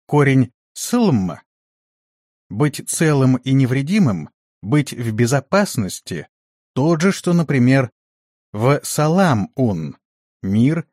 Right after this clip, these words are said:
безопасность, «ислам-ун» — ислам, буквально покорность. Добавим к этому, что арабское название Масула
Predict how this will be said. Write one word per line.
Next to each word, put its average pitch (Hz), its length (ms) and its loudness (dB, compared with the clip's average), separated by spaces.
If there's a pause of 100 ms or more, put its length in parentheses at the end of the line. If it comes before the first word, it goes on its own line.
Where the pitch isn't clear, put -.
безопасность, 123 1040 -2 (280)
«ислам-ун» — 123 1200 -2 (840)
ислам, 123 600 -2 (240)
буквально 180 720 2
покорность. 92 840 -2 (920)
Добавим 107 580 0
к - 100 -8
этому, 101 340 -2
что - 380 -2
арабское 127 640 -2
название 107 680 0
Масула 113 840 -4